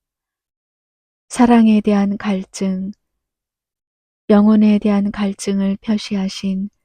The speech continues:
주님의 마지막 설교였습니다. 저는 있는 힘을 다하여 주님의 이 갈증을 해소해 드리겠습니다.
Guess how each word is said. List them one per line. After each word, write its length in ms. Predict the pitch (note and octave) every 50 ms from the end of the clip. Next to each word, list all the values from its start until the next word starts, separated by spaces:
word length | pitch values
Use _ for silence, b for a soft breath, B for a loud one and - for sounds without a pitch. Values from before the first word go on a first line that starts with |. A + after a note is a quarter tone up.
| _ _ _ _ _ _ _ _ _ _ _ _ _ _ _ _
주님의 540 | - - A3 G#3+ G#3+ G#3 G#3 G#3 G#3 G#3 -
마지막 580 | - G3 G3 G3 - - G#3 G3+ G3 F#3+ - -
설교였습니다. 1300 | - - A#3+ A#3 A3+ - A#3 A3 G#3 G3 F#3+ - - - G3 F#3 F#3 F3+ F3+ - - F3 F3+ F#3 F#3+ - _ _ _ _ _ _ _ _ _ _ _ _ _ _ _ _ _ _ _ _ _ _ _ _ _ _ _ _ _ _ _
저는 500 | - - A3 G#3+ G#3 G#3 G#3 G#3 G3+ G#3 A3 _ _ _ _ _ _ _ _ _ _ -
있는 340 | A3+ A3+ A3 A3+ A#3+ A#3 A3+
힘을 340 | A#3 A3+ G#3+ G#3+ G#3 G3+ G3+
다하여 760 | - G3+ G#3 G3 G3 G3 F#3+ F#3+ F#3+ F#3+ F#3+ F#3+ G3 G3+ G3+ _ _ _ _ _ _ _ _ _ _ _ _ _ _ _ _ _ _ _ -
주님의 560 | - A3+ A3 G#3+ G#3+ G#3 G#3+ G#3 G#3 G#3 -
이 180 | - A3 A3 G#3+
갈증을 680 | - - - G#3 G3 G3+ - - A3 G3+ G3+ G#3 G#3
해소해 440 | A3 A3+ A#3 - - A3 G#3+ G3+ G3+
드리겠습니다. 1120 | - - G#3+ - G3 - G3 G3 G3 - - - F#3+ F#3 F#3 F3+ F3+ - F#3 F3+ F#3 F#3+